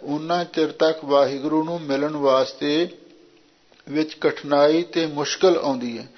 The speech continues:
ਜਾਂ ਦੂਸਰਾ, ਵਿਖਾਈ ਦਾ ਅਰਥ ਇਹ ਵੀ, ਵੀ ਵਿਖਾਈ ਬੇਵਿਸ਼ੇਸ਼ ਕਰਕੇ ਖਾਈ, ਜਿਵੇਂ ਕੋਈ ਡੂੰਘੀ ਖਾਈ ਪੱਟੀ ਹੋਵੇ।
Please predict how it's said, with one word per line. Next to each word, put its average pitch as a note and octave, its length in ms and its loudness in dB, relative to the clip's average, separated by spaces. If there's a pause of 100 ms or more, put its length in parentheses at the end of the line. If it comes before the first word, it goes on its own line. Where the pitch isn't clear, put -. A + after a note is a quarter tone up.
(640)
ਜਾਂ F3 260 2
ਦੂਸਰਾ, D#3+ 640 2
ਵਿਖਾਈ C#3+ 640 0
ਦਾ E3 380 4
ਅਰਥ D3+ 220 -4 (1300)
ਇਹ F#3+ 180 4
ਵੀ, F#3+ 340 -4 (400)
ਵੀ D#3 180 -2
ਵਿਖਾਈ D3 600 2
ਬੇਵਿਸ਼ੇਸ਼ D3+ 880 2
ਕਰਕੇ D#3 420 2
ਖਾਈ, C#3 460 2
ਜਿਵੇਂ D3 280 -4
ਕੋਈ D3 180 -2
ਡੂੰਘੀ F3+ 440 -4
ਖਾਈ D#3 400 2
ਪੱਟੀ C3+ 380 -2
ਹੋਵੇ। A#2 320 -8